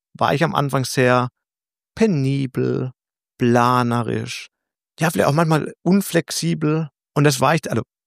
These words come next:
fragst am besten jetzt meine Eltern oder meine Freundin, gut, die kannte mich vorher nicht,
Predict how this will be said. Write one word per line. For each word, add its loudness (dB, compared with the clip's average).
fragst -4
am 0
besten 0
jetzt -2
meine 2
Eltern 2
oder 2
meine 2
Freundin, 0
gut, 4
die -2
kannte 0
mich 0
vorher 0
nicht, -2